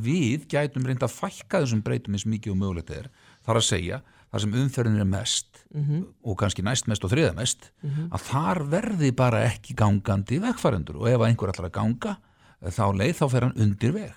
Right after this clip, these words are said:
Speaker 1: bara hann kemur ekkert nálægt. Verðum við ekki að hugsa þetta svolítið þannig líka?
Speaker 2: Já.
Speaker 1: Til þess að hjálpa þessum ökutækjum?
Speaker 2: Jú, vissulega, en,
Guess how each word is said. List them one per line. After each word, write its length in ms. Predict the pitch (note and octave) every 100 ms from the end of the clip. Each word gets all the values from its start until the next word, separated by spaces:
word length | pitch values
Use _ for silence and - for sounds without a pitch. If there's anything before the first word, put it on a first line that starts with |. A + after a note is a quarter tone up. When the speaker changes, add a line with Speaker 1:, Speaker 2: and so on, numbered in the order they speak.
| -
Speaker 1:
bara 160 | G#2 G#2+
hann 140 | A2 A2+
kemur 420 | - D3+ G3 B2+
ekkert 180 | G2+ G2+
nálægt. 380 | G2 F#2 A2 B2
Verðum 260 | F3+ C4+
við 60 | A#3
ekki 120 | D3+
að 60 | B2+
hugsa 240 | G3 - D3+
þetta 80 |
svolítið 240 | A2+ G2 F2+
þannig 180 | B3 -
líka? 200 | G2+ - _ _ _ _ _ -
Speaker 2:
Já. 280 | F3+ F#3+ D3
Speaker 1:
Til 120 | C#3+
þess 60 | B2+
að 100 | C3+
hjálpa 220 | G3 D4
þessum 260 | D3+ A2 B1
ökutækjum? 400 | F#2 G#2+ - - - -
Speaker 2:
Jú, 160 | G#3 G#3
vissulega, 640 | G3 C4 - G#3+ G#3 C3+
en, 220 | - D#3+